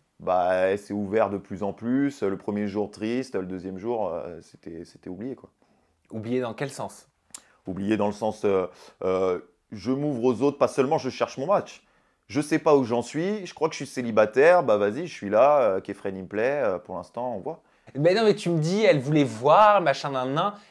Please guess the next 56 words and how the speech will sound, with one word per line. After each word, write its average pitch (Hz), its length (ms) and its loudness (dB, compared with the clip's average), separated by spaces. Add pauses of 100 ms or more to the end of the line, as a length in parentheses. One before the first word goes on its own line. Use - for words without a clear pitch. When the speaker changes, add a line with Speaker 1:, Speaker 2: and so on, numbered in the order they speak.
Speaker 2:
Est-ce - 160 -14
que 147 80 0
vous 139 160 -2
avez 165 180 0
pu - 160 -6
aller 139 140 0
plus 139 180 -6
loin 156 260 -2
qu'un 143 180 -4
sim-, 131 240 -4
qu'une 127 180 -6
simple 160 180 0 (220)
séduction, 156 480 -6
quoi ? 151 320 -4 (160)
Speaker 1:
Non, 117 180 2
non, 113 80 2
il 98 40 0
n'y 92 60 0
a 87 40 -4
pas 101 100 -4
eu 98 60 -4
de 90 40 -12
bisous, 92 360 -8
euh, 78 640 -8
non, 57 100 -16
non. - 100 -20 (260)
Y - 40 -12
a - 80 -10
Speaker 2:
Même - 180 -2
Speaker 1:
pas, 214 140 6
Speaker 2:
pas ? - 20 -6
Speaker 1:
on, 104 60 -2
on - 20 -2
n'a 92 100 0
pas 117 140 6
dormi 110 220 4
ensemble, 85 400 -8
elle 64 180 -12
a 55 40 -16
dormi 78 280 -14
qu'avec - 200 -18
mon 76 100 -16
pull. 101 260 -14
D'ailleurs, 87 240 -4
si - 160 -12
elle 82 60 -8
l'a 80 80 -8
toujours, 98 340 -12
Kéline, 95 300 -12
si - 80 -20
tu - 100 -20
peux 98 80 -12
me 87 80 -12
le 87 60 -12
rendre, 95 180 -12
merci. 90 200 -20